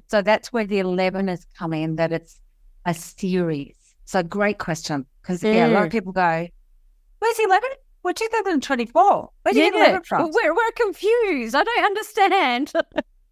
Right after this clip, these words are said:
Speaker 1: And then not understanding, 'cause a lot of people say, "Is this numerology?" And it's not. Numerology has its own dynamic, powerful energy. And this is mathematical formulas of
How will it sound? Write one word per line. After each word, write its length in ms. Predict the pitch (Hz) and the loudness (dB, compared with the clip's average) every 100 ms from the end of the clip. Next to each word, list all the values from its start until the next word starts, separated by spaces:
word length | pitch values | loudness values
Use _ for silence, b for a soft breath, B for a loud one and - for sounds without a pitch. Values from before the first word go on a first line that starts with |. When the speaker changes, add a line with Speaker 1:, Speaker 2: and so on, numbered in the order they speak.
| _ _ _ _ _ - | _ _ _ _ _ -2
Speaker 1:
And 160 | 254 | 2
then 200 | 254 247 240 | 2 0 -2
not 240 | 208 269 - | 0 0 0
understanding, 640 | 302 269 - 190 185 185 | -4 -4 -4 -4 -2 -4
'cause 180 | - 190 | -8 -4
a 60 | |
lot 180 | 196 196 | 0 0
of 100 | 233 | -2
people 600 | - 233 - 214 196 - _ _ - - - | -6 -8 -4 -4 -4 -6 _ _ -20 -20 -20
say, 240 | - 202 202 | -2 0 0
"Is 120 | 190 | -2
this 180 | 202 - | -6 -4
numerology?" 880 | 190 180 170 180 185 180 170 160 - | -4 -2 -2 -2 -2 -4 -8 -8 -6
And 180 | 185 | -4
it's 160 | 190 - | -4 -4
not. 360 | 185 185 180 - | -6 -4 -4 -4
Numerology 600 | 196 226 220 214 185 170 | -2 0 0 -2 -4 -6
has 220 | 185 170 | -8 -10
its 160 | 165 - | -12 -12
own 400 | 202 214 226 226 | -4 -2 0 0
dynamic, 460 | 208 185 175 170 - | -2 -2 -4 -6 -10
powerful 520 | - 175 180 - 175 - | -8 -4 -4 -6 -10 -4
energy. 680 | 214 320 330 156 180 240 - - _ _ - | 0 -2 -2 -4 -4 -6 -10 -20 _ _ -6
And 200 | 196 190 | -4 0
this 220 | 220 240 | -2 0
is 220 | 285 269 | -2 -4
mathematical 960 | 190 185 185 196 - 196 180 170 170 156 - | -6 -6 -4 -4 -4 -4 -2 -4 -10 -12 -10
formulas 760 | 208 262 349 214 160 165 170 - - | -2 0 2 0 -2 -2 -6 -10 -6
of 340 | 185 175 190 | 0 0 0